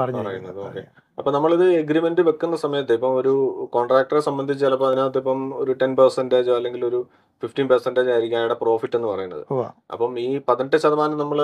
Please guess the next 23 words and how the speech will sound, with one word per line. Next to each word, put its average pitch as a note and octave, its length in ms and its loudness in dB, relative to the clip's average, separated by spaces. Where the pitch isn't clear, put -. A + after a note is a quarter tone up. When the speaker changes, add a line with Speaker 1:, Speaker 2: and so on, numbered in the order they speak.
Speaker 2:
അല്ലെ C#3 180 -2
പന്ത്രണ്ട് C#3 300 -4
ശതമാനം C#3+ 400 -2
ജി C3+ 60 -6
എസ് - 120 -12
ടി D3+ 140 2
അടക്കേണ്ടി C#3 380 0
വരുമ്പോൾ A#2+ 280 0
അപ്പൊ B2 120 -4
അതെങ്ങനെയാണ് C#3+ 540 2
ഇതിനകത്ത് B2 360 0
കാൽക്കുലേറ്റ് A#2 320 -2
ചെയ്യുക? A#2 120 2
അത് B2 80 0
എക്സ്ട്രാ D3+ 260 -2
ഒരു C#3+ 120 0
വീട്ടുകാരുടെ C#3 460 0
കയ്യിൽ C#3+ 120 -2
നിന്ന് C#3+ 120 -2
എക്സ്ട്രാ C3+ 300 -10
ആയിട്ട് C3+ 260 0
പറയണോ, B2 360 -2
അതോ B2+ 100 -2